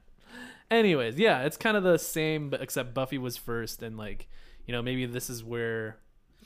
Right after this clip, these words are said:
where it all starts and kinda sets some of the groundwork, but,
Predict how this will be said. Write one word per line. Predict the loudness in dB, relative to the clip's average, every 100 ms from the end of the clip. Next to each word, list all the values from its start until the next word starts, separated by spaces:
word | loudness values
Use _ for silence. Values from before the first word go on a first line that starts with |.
| -16
where | -6 -4
it | -2
all | -4
starts | -6 -4 -4 -6
and | -8
kinda | -8 -6
sets | -6 -6 -6
some | -6
of | -6
the | -8
groundwork, | -8 -6 -6 -6 -8 -12 -14
but, | -12 -12